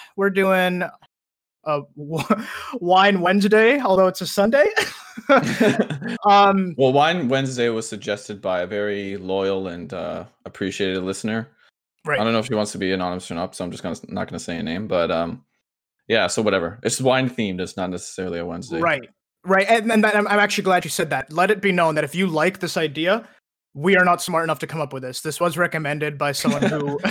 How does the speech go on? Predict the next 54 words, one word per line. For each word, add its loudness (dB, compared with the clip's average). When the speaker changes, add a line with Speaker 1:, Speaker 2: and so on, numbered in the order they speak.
Speaker 2:
<laughs> 4
Speaker 1:
<laughs> -14
this -2
was 2
recommended 2
by 0
someone -4
who -6
listens. -4
So -8
pretty -4
much, 0
Daniel -4
and -2
I -2
are -2
going -4
to -20
be -6
sipping -2
on 2
some -2
fine 0
wine 2
while 2
we 2
answer 0
the -10
thirty-six -2
questions -4
to -4
fall 0
in -4
love. -2
Is -8
that -2
what -8
it's -14
called? -4
I 2
don't 2
know 4
about -6
this. -14
Can -6
you, -2
do -2
you 0
know 4
about 2
this, -6
for 0
the 4
record? 0